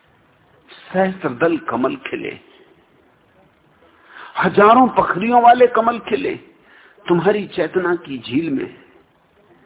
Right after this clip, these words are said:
चमत्कारी फूल खिले, मगर तुम वहां देखो तब ना।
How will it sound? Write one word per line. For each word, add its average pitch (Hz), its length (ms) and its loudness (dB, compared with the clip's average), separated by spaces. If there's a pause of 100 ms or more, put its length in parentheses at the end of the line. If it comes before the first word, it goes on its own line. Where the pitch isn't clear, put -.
(1700)
चमत्कारी 160 580 -4
फूल 170 360 -4
खिले, - 440 -10 (480)
मगर 190 240 4
तुम 196 260 0
वहां 143 340 2
देखो 160 360 0
तब 202 340 -2
ना। 240 380 -6